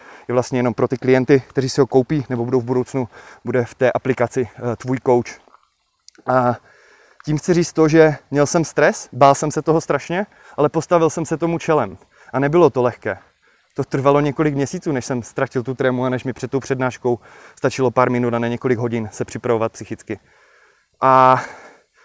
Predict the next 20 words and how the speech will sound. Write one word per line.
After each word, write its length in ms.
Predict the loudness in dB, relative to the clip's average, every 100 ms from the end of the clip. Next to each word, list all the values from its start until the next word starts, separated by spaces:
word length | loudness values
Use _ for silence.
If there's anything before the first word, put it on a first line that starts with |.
| _ -8
to 60 |
znamená, 280 | -4 0 0
že 140 | 2
já 280 | 4 6 6
nejsem 340 | 4 0 -2 -2
člověk, 340 | 0 0 0
který 200 | 0 -2
by 120 | -2
byl, 180 | 0 -2
řekněme, 300 | -2 -4 -6
přímo 280 | -6 -6 -6
extrovertní, 720 | -6 -6 -2 -2 -4 -6 -8 -10 _ _ _
já, 420 | -6 -4 -2 -2
ale 300 | 0 0 0
já 100 | 0
jsem 140 | -4 -4
se 100 | -4
jim 100 | -4
musel 240 | -4 -6
stát, 300 | -4 -2 -2